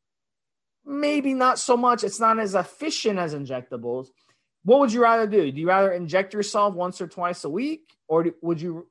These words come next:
would you rather have to take a pill twice a day for the next six, six or eight weeks?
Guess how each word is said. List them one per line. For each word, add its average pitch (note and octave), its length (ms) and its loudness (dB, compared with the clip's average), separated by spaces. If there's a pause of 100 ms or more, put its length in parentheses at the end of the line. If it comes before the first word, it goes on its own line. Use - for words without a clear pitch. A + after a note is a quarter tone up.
would E3 560 -14
you E3 80 -6
rather F3 340 2
have F3 160 -2
to E3 80 -10
take D3+ 220 -6
a C3 60 -6
pill D3+ 640 0 (640)
twice G3+ 400 4
a F3 80 0
day D3 680 4
for E3+ 120 -2
the D#3 80 -2
next D#3 280 -4
six, - 300 -8
six - 360 -12
or C3 100 -2
eight B2 160 -6
weeks? A2+ 380 -6